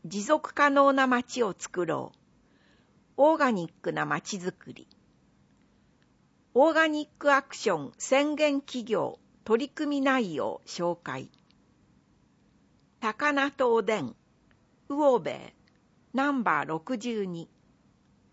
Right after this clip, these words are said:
木更津沖で大量に取れ、他の生態系にも影響を及ぼしている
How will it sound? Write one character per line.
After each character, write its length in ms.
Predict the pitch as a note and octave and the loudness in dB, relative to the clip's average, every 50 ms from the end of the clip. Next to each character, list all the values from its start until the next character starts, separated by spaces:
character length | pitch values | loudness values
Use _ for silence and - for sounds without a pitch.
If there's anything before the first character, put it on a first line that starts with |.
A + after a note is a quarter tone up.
| _ _ _ _ _ _ _ _ _ _ _ _ _ _ - | _ _ _ _ _ _ _ _ _ _ _ _ _ _ -18
木 80 | - | -8
更 340 | - D#4 D#4+ D#4 D#4 D#4 D4 | -4 -2 0 2 2 2 2
津 120 | C4 C4+ C#4+ | 2 2 2
沖 320 | C4 C4 C4 - - A#3+ | 2 2 2 0 -4 -2
で 120 | A#3 A#3+ | -2 -2
大 340 | A#3+ - A3+ B3 C4+ C#4+ C4+ | -2 -2 -2 0 0 0 2
量 220 | B3+ C4+ B3+ B3+ A#3+ | 2 2 2 4 2
に 160 | A#3 A#3 A3+ | 0 -4 -4
取 240 | - A#3+ G#3 F3 E3 | -6 -6 -6 -6 -6
れ、 120 | - - _ _ _ _ _ _ _ _ _ _ | -10 -12 _ _ _ _ _ _ _ _ _ _
他 160 | - D#4 D#4 D4 | -2 -2 0 0
の 220 | C4 G3+ E3+ - - | 0 0 -2 -4 -6
生 240 | - - C4+ C#4+ D4 | -2 0 2 2 2
態 300 | - D#4 C#4+ C#4+ C#4 - | 0 0 -2 -2 -2 -4
系 240 | - C#4+ C#4 C4+ | -2 0 0 0
に 140 | C4 B3+ B3+ | 0 0 -2
も 200 | A#3 F#3+ E3 - - | -2 -2 -4 -4 0
影 200 | G#3+ A#3 B3+ C#4 | 2 4 4 4
響 320 | - - C#4 C4 C4 B3+ | 2 0 0 0 2 2
を 220 | B3+ A#3+ - - A3 | 2 2 2 2 2
及 160 | A#3 A#3 A3+ | 4 2 2
ぼ 160 | G3+ G#3+ A3+ | 2 0 -4
し 120 | A#3+ - - | -4 -6 -8
て 140 | - F3 | -8 -6
い 140 | E3 D#3+ D#3 | -6 -6 -6
る 180 | - D3+ D3+ | -8 -10 -12